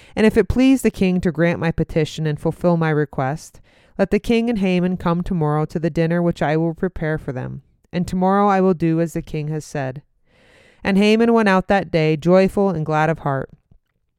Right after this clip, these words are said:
But when Haman saw Mordecai in the king's gate, that he neither rose nor trembled before him, he was filled with wrath against Mordecai.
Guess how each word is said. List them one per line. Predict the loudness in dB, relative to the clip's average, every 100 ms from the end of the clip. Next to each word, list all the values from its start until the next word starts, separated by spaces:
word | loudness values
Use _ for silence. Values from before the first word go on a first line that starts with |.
| _
But | 4 6
when | 6
Haman | 4 2 0
saw | 2 2 4
Mordecai | 4 2 2 0 0
in | 0
the | -2
king's | -2 -2 -2 -4
gate, | -2 -2 -2
that | -6 -2
he | 0
neither | 0 2 2
rose | 4 4 4 2
nor | -2 -2
trembled | 0 -2 -2 -4
before | -4 -2 0 0
him, | -2 -6 -8 -12 _ _ _
he | 2
was | 4 4
filled | 6 6 6
with | 2
wrath | 2 2 2 -2
against | -4 -6 -4
Mordecai. | -2 -2 -4 -6 -6 -8